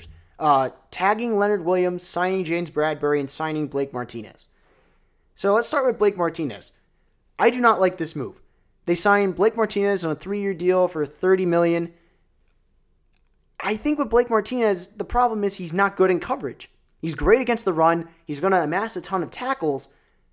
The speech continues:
But if you're looking out there and Corey Middle-, Corey Littleton is getting a three-year deal at eleven point seven five million a year, and you're paying Blake Martinez a three-year deal at ten million a year,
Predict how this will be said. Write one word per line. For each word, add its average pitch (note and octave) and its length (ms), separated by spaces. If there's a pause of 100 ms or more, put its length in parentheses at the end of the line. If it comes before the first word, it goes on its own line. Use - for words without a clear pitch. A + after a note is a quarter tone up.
(100)
But F3+ 100
if E3+ 100
you're C#4 160
looking A3 240
out B3+ 160
there F#3+ 100
and E3+ 80
Corey A3+ 260
Middle-, G3+ 260
Corey G#3 380
Littleton C#3 580 (680)
is E3+ 220
getting G#3 280
a E3+ 40
three-year G#3 380
deal G3+ 340
at E3 80
eleven F#3 340
point F3 280
seven F#3 280
five F3 300
million D#3+ 320
a C3 60
year, D#3+ 500 (420)
and D3 120
you're A#3 240 (100)
paying G#3+ 380
Blake F#3+ 360
Martinez F#3+ 460
a D3 60
three-year F#3+ 400
deal F3 480
at D3 120
ten C4 280
million F#3 280
a C3 40
year, A#2 320